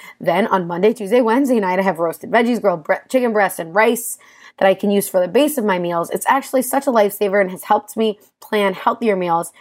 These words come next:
There's nothing better than meal prepping and being able to relax while putting together dinner. And it saves me so much time on weekdays when I have so much going on. Would love to hear your thoughts on meal prepping and any tips you have to help me level up Oh my God, I am, I was just thinking this and I was like,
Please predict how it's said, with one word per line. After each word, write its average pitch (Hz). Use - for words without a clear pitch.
There's 220
nothing 277
better 208
than 190
meal 214
prepping 190
and 185
being 240
able 226
to -
relax 170
while 165
putting 214
together 190
dinner. 175
And 226
it 214
saves 220
me 185
so 214
much 247
time 262
on 254
weekdays 196
when 180
I 170
have 170
so -
much 175
going 170
on. -
Would 185
love 233
to 302
hear 277
your 254
thoughts 208
on 175
meal 196
prepping 175
and 175
any 214
tips -
you 196
have 175
to 226
help 277
me 294
level 220
up 208
Oh 202
my 196
God, 170
I 175
am, 214
I 202
was 208
just 262
thinking 214
this 262
and 220
I 202
was 190
like, 185